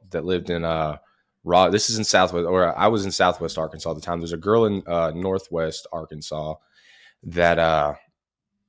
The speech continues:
that had, she was from my hometown, and I started talking to her, and it, it's crazy how things work. 'Cause, like, you know, what, she was, she was clean, you know, for a couple of years, and, uh,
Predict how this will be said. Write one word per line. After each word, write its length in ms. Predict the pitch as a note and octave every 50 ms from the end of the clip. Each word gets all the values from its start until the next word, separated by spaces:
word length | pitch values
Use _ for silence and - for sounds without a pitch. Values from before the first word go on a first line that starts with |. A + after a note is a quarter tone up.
| - F#2+ -
that 160 | - F2+ D#2+
had, 280 | E2 E2+ D#2+ D2+ D2 - - _ _ -
she 140 | - - G2
was 100 | F2+ -
from 240 | - - G#2 G2 F#2+
my 140 | F2 E2
hometown, 680 | D#2+ E2+ E2+ D#2+ D#2 - - D#2 D#2 D#2 D#2 D2+ D2+ - _ _ _ _ _ _ _ _ _ _ _ _ -
and 540 | - F2 F2 E2 E2+ F2 E2+ D#2+ D2+ A#1 - _ _ _ _ _ _ _ _ _ -
I 100 | D#2+ D#2+
started 260 | - - D#3 D#3 - -
talking 320 | A2+ A2+ C3+ - D#3 B2
to 120 | - - A2
her, 200 | G#2 G#2 G2+ G2 - - -
and 160 | F2+ F#2+ F#2+ G2
it, 120 | G#2+ - -
it's 160 | G#2+ - -
crazy 380 | - - A2+ C#3 D3+ C#3+ C#3 A2
how 80 | G2
things 200 | F#2+ G2+ F#2+ F2
work. 160 | F#2+ F#2+ E2+
'Cause, 140 | - F#2 E2+ F#2
like, 200 | F2+ F2 E2 - -
you 100 | F#2 F2+
know, 180 | F2+ E2 D#2+ - - - - _ -
what, 460 | - A2+ A#2+ C3+ - - - - - _ _ _ - - - _ -
she 220 | - - - - C#3
was, 200 | B2+ G2 - - -
she 140 | - - C3
was 280 | G#2+ - - - -
clean, 420 | - - - G2 F2 D#2+ D2+ C#2 C#2
you 60 | D#2
know, 180 | D#2+ D#2+ E2 D#2+
for 180 | - - E2 D#2+
a 40 | -
couple 260 | - E2+ - - D#2+
of 60 | D#2
years, 420 | D2+ D2+ D#2 D#2 D#2 D2+ - - _ _ _ _ _ _ _ _ _ _ _ -
and, 320 | F2 E2+ E2+ E2 E2 D#2
uh, 320 | E2 E2 E2 D#2+ D#2 D2+